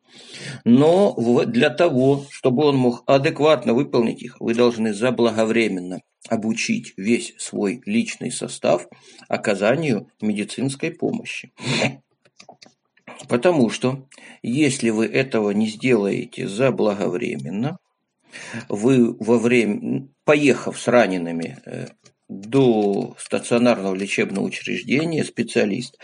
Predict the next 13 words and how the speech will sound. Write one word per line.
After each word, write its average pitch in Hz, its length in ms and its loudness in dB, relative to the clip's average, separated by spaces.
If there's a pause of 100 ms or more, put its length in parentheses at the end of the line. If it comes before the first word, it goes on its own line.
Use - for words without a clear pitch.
(300)
в - 120 -20
пути, 143 480 2
он 117 280 6
уже 113 220 2
не 120 140 6
будет 120 360 0
знать, 95 280 0
что - 160 -8
делать. - 500 -2 (460)
Перед 127 340 4
дорогой 127 460 2
кон-, 101 840 0
его 98 400 -6